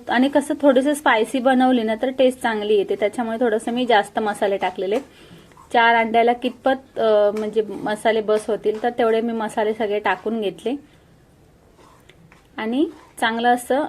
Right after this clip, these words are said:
मस्त असं एक, एकजीव करून घ्यायचं. जो सगळं मसाले आहे ना कांद्याला लागले पाहिजेत. आणि तेल सुट-, आता आतमधून जे तेल सुटतंय, कांदा आणि टोमॅटो टाकला ना फोडणीला, तर त्याला तेल सुटलेलं आहे. एक पाच मिनिटानंतर मी त्याच्यामध्ये ना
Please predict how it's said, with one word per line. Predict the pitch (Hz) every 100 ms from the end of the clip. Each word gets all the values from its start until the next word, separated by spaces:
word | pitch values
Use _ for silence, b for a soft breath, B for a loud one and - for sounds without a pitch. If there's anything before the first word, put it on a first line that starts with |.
| -
मस्त | 220 233 - 240
असं | 233 233 240
एक, | 233 220 202 202 208
एकजीव | 220 196 247 247
करून | 233 220 226
घ्यायचं. | 220 190 185 196
जो | 208
सगळं | 226 240 220
मसाले | 226 220 220 220 226
आहे | 220
ना | 226
कांद्याला | 233 208 202 208 220
लागले | 214 190 190
पाहिजेत. | 202 190 196
आणि | 196 214
तेल | 254 240
सुट-, | 240 240 - - 202
आता | 208 208
आतमधून | 208 208 220 220 240
जे | 233 233
तेल | 233 226
सुटतंय, | - 208 - 202
कांदा | 196 208 202 214
आणि | 220
टोमॅटो | 220 208 208 208
टाकला | 214 214 214 247
ना | 233
फोडणीला, | 214 214 190 190 196 247 B B B B B -
तर | 240
त्याला | - 233 233
तेल | 226 208
सुटलेलं | 202 202 - 190 185
आहे. | 214 - B B B B B - -
एक | 240 -
पाच | 247 247
मिनिटानंतर | 269 262 262 262 254 254 254
मी | 247 240
त्याच्यामध्ये | 233 220 240 233 233
ना | 233 254